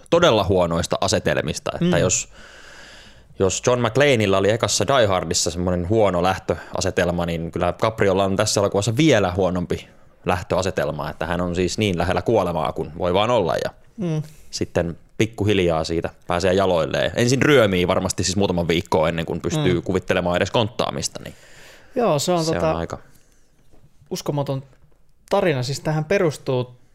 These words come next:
Speaker 2: tosi tapahtumiin tää Caprion esittämä
Speaker 1: Hugh,
Speaker 2: henkilö.
Speaker 1: Hugh Glass.
Speaker 2: Hugh Glass on oikeasti ollut olemassa ja se oikeasti sen kimppuun kävi karhu.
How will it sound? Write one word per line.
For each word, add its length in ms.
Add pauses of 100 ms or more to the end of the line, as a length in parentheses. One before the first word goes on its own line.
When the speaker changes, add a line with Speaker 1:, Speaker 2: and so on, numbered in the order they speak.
(400)
Speaker 2:
tosi 220
tapahtumiin 640
tää 300 (160)
Caprion 400
esittämä 400 (420)
Speaker 1:
Hugh, 240
Speaker 2:
henkilö. 420
Speaker 1:
Hugh 240
Glass. 480 (120)
Speaker 2:
Hugh 220
Glass 540
on 240 (260)
oikeasti 480
ollut 320 (920)
olemassa 600
ja 180
se 240
oikeasti 480
sen 240
kimppuun 500
kävi 300
karhu. 540